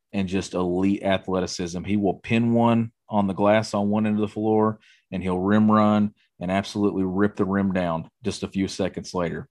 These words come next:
That's the kind of guys that John Calipari has fed off of in the past, and that's a guy that I like where Kentucky's at right now, already taking an official visit to Kentucky. Him and Shaedon Sharp, I think, could be the headliners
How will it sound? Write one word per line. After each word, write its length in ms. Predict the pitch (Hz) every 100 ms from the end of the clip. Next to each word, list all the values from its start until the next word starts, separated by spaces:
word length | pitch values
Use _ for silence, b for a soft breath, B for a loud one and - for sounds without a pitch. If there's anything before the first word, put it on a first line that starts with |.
| -
That's 320 | 92 104 -
the 100 | 120
kind 300 | - 117 110
of 80 | 107
guys 320 | 110 107 104
that 100 | 87
John 280 | 98 98 101
Calipari 560 | 101 95 104 101 98
has 180 | 87 - _ -
fed 220 | 110 104
off 260 | 92 85
of 300 | 90 85 82 - b b b
in 140 | - 92
the 80 | 85
past, 520 | - 90 87 82 - -
and 160 | 90
that's 220 | 92 98
a 40 | 107
guy 360 | 107 104 104
that 200 | 98 98
I 120 | 85 95
like 420 | 98 95 101 -
where 100 | 95
Kentucky's 540 | - 90 95 98 107
at 200 | 107 107
right 180 | 110 104
now, 320 | 104 107 131 - _ _ -
already 240 | 85 92
taking 320 | 92 107 110
an 260 | 107 104 101
official 340 | - - 104 107
visit 300 | 110 107 104
to 80 | 104
Kentucky. 600 | 110 104 104 - 104 - _ _ _ _ _
Him 220 | _ 107 120
and 80 |
Shaedon 340 | 117 - 117 117
Sharp, 480 | - 110 98 85 - _ _ _ _ _
I 80 | 101
think, 300 | - 104 -
could 140 | 95
be 100 | 92
the 120 | 92
headliners 760 | 90 101 98 92 90 87 85